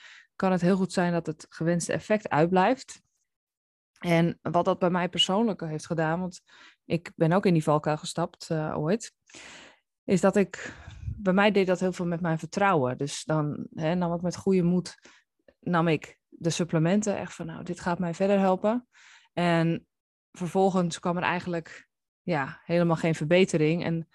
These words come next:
kreeg ik het gevoel dat ik geen invloed had op mijn gezondheid en op hoe ik me voelde. Terwijl dat hoeft echt niet zo te zijn. En supplementen zijn hartstikke mooi als aanvulling op een volwaardig voedingspatroon. En het kan ook zeker,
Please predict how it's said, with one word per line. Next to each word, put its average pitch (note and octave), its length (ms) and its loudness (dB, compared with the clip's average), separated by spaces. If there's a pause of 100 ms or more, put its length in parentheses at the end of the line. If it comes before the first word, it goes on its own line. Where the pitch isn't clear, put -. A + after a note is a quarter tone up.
(540)
kreeg F#3+ 240 2
ik G#3+ 100 2
het G#3+ 100 2
gevoel G3 400 4
dat F3+ 160 2
ik E3+ 140 -2
geen G3+ 300 2
invloed G3+ 340 -2
had D#3+ 220 -6
op - 120 -8
mijn D3+ 420 -4 (100)
gezondheid D#3 720 0
en D3+ 180 -6
op D3+ 260 -8
hoe E3 160 2
ik D#3+ 80 -8
me D#3 80 0
voelde. D3 440 2 (500)
Terwijl F3 240 4
dat F#3+ 80 2
hoeft F#3 180 0
echt - 140 -2
niet G3+ 160 -2
zo E3+ 120 0
te D#3+ 120 -4
zijn. D#3+ 320 0
En E3+ 140 -4
supplementen G3+ 520 0
zijn F#3 140 2
hartstikke F#3+ 380 -4
mooi F3 360 2
als E3 220 -4
aanvulling E3+ 720 2
op E3+ 240 2 (200)
een D#3 320 -8
volwaardig D#3 440 -6
voedingspatroon. D#3+ 720 -2 (460)
En E3 80 -2
het D#3 100 -2
kan F3 120 2
ook E3 140 0
zeker, F3+ 680 4